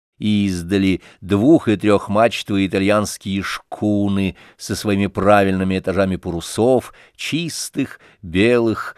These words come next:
и упругих, как груди молодых женщин. Показываясь из-за маяка, эти стройные корабли представлялись, особенно в ясное весеннее утро, чудесными белыми видениями,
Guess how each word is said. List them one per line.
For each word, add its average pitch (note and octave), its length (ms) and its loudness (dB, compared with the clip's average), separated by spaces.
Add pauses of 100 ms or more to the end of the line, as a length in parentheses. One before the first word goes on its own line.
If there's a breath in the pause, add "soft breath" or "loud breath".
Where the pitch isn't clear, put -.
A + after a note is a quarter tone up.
(160 soft breath)
и G#2+ 120 -2
упругих, G#2 800 0
как F2+ 200 -2
груди F#2+ 400 -2
молодых F#2 420 -2
женщин. F2+ 720 -4 (1900)
Показываясь G3+ 800 2
из-за D3+ 360 2
маяка, D3+ 800 4
эти G#2 320 0
стройные D3+ 680 -2
корабли A#2 520 -2
представлялись, B2 1080 -2 (360 soft breath)
особенно F#2+ 360 -2
в F#2 40 0
ясное D#3 580 0
весеннее B2 640 -2
утро, G#2+ 520 -2 (280)
чудесными A2+ 680 -2
белыми F#2+ 340 0
видениями, F#2 800 0